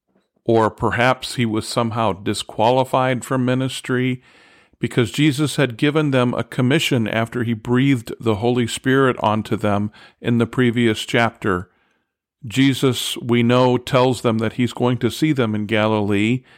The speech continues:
We find that out in another gospel. And so this is that appearance to these disciples. But Peter, after they had gotten home in Galilee in the north, as they left Jerusalem,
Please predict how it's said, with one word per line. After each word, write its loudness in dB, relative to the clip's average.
We -10
find 0
that 2
out 2
in 0
another -2
gospel. -2
And -6
so 0
this 0
is 2
that 2
appearance -4
to -4
these -4
disciples. -4
But -2
Peter, 2
after -2
they 2
had -2
gotten 2
home 0
in -4
Galilee 2
in -10
the -4
north, 0
as -8
they -6
left 0
Jerusalem, 0